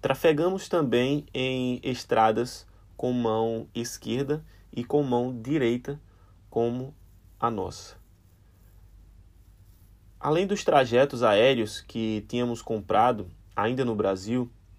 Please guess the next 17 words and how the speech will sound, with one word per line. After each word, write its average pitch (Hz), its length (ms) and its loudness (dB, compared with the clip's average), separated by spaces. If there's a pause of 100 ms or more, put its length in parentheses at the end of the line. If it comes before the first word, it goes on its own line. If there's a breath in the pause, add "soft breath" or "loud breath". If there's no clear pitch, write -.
(340 soft breath)
as 113 200 0
reservas 139 680 2
nos 123 380 -2
hostels 110 520 0
eram 113 280 2
feitas 110 420 -6
por 120 180 -6
Diogo, 120 460 -2 (180)
no 117 160 -4
celular, 117 560 2 (500 soft breath)
com 135 280 -2
uma 156 280 4
antecedência 143 800 0
de 135 160 2
apenas 123 460 0
um 151 200 -4
dia, 120 400 -4